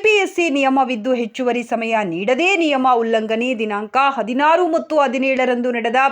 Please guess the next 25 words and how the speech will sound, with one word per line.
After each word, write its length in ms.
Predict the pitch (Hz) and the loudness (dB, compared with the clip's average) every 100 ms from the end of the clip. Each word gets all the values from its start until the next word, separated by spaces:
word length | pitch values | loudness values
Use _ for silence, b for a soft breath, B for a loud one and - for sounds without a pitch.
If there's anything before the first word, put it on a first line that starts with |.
| 277 | -2
ಪಿ 120 | 240 | -6
ಡಿ 120 | 220 226 | -2 0
ಒ 60 | 220 | 0
ಪರೀಕ್ಷೆಗೆ 500 | 220 214 - 262 320 370 B B B 185 | -2 -4 -6 -2 0 -2 B B B -6
ದೃಷ್ಟಿ 340 | 262 339 - 370 311 | -2 -2 0 2 4
ಮಾಂದ್ಯ 400 | 269 262 269 262 254 | 2 2 2 2 2
ಹಾಗೂ 260 | 247 233 254 247 | 0 2 0 0
ಇತರೆ 220 | 233 233 233 | 0 0 0
ಅಂಗವಿಕಲ 440 | 254 240 240 233 226 | -2 -4 -2 0 0
ಹೊಂದಿರುವ 340 | 214 226 220 214 208 | -2 -4 -2 0 0
ಅಭ್ಯರ್ಥಿಗಳಿಗೆ 600 | 208 220 220 220 226 285 285 | -2 -2 -4 -2 -2 -2 -4
ಇಪ್ಪತ್ತು 320 | - 214 220 208 | -4 -4 -2 -2
ನಿಮಿಷಗಳ 380 | 226 220 254 254 254 | -4 -2 0 2 4
ಅವಕಾಶ 460 | 240 226 247 240 254 240 226 | 2 0 0 0 0 -2 0
ನೀಡದೇ 300 | 233 233 233 | -2 -2 -2
ಇರುವ 160 | 226 220 220 220 | -2 0 -2 -4
ಕುರಿತು 300 | 220 196 349 427 427 B B _ | -10 0 4 4 0 B B _
ಕಾರ್ಯದರ್ಶಿ 540 | 330 370 440 427 403 415 427 | 4 4 4 0 2 2 2
ಕರ್ನಾಟಕ 540 | 415 320 320 320 320 - 320 | 2 2 2 0 0 2 2
ಲೋಕಸೇವಾ 560 | 320 254 269 277 285 277 277 | 2 0 -2 -6 0 2 2
ಆಯೋಗ 260 | 269 262 262 262 | 2 0 2 2
ಬೆಂಗಳೂರು 420 | 247 240 247 240 226 | 0 -4 -4 -2 0
ಅವರ 180 | 226 262 269 240 | 2 2 2 0
ಗಮನಕ್ಕೆ 400 | 220 214 - 226 | -4 -6 -8 -8
ತರುವಂತೆ 480 | 226 214 214 208 | -4 -4 -6 -4